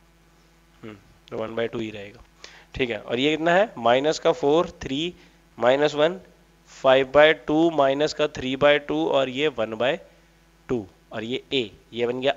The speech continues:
आई, ए इधर आके बच्चों inverse, सारी कहानी आपको पता है, A inverse बराबर यही same चीज़, ठीक है। तो आप बच-, सभी बच्चों को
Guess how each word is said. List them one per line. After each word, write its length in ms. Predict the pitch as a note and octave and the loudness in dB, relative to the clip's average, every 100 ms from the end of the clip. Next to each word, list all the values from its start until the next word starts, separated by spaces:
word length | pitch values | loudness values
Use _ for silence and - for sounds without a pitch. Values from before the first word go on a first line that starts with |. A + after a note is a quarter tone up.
| - | 6
आई, 320 | B2+ E3 G3+ - _ _ _ _ - | 6 6 2 -10 _ _ _ _ 0
ए 140 | D3+ | 2
इधर 200 | D3 D#3 | 4 6
आके 200 | D3 D3 | 6 4
बच्चों 300 | C#3 - D3 | -2 0 -2
inverse, 480 | C3 A#2 C#3+ F#3 - - _ _ - | -2 4 6 4 0 -16 _ _ -4
सारी 320 | - D3+ D3+ | 4 4 4
कहानी 320 | C#3+ C3+ C3+ | 0 0 0
आपको 240 | C3 - B2+ | -2 -2 -2
पता 260 | A#2+ - | -2 2
है, 80 | D#3+ | 2
A 200 | F3 C3 | 2 -4
inverse 340 | A#2+ A#2+ C3+ C#3 | -4 -2 -4 -2
बराबर 340 | A#2 G#2+ G#2+ | -4 -4 -4
यही 200 | A#2+ A#2+ | -6 -8
same 240 | C#3 G#2+ F#2+ - | -10 -14 -14 -20
चीज़, 260 | - - _ _ _ _ _ - | -20 -20 _ _ _ _ _ -8
ठीक 160 | B2 | -4
है। 80 | F3 F3+ - - _ - | -4 -6 -18 -20 _ 4
तो 60 | D3 | 6
आप 200 | C3+ C#3+ | 8 4
बच-, 240 | - - | -2 -8
सभी 260 | - C3+ D#3+ | -2 0 2
बच्चों 280 | D#3+ - | 2 2
को 200 | D3+ F#3 | 2 0